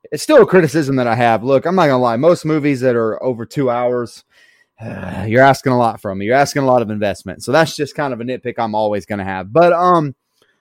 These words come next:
all right. So right off the bat, this opening, uh, dream scene, I, I think it's shot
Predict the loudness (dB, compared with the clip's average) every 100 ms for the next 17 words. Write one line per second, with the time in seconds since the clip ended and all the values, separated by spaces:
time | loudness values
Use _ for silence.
0 | _ _ 4 6 6 6 6 6 6 4
1 | 2 4 4 4 4 0 0 2 -2 -2
2 | -4 -2 0 2 0 -2 -2 -2 -4 -6
3 | _ _ _ _ 2 4 6 2 -4 _
4 | -14 -10 -8 -8 -10 -6 -4 -2 -4 -6
5 | -10 -10 0 4 6 4